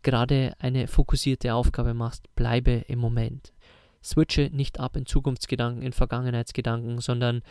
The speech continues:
bleibe wirklich in dem Moment. Und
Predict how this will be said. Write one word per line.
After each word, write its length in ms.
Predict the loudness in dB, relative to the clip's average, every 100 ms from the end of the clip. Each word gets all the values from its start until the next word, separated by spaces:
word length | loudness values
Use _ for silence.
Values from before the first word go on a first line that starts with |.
| -20 -20 -20 -20 -20 _ _ _ _ _ _ _ _ _ _ _ -2
bleibe 420 | 0 2 4 2 2
wirklich 360 | -2 0 -6
in 100 | -4
dem 140 | -4 -4
Moment. 420 | -4 -6 -10 -8
Und 400 | -2 0 0 -4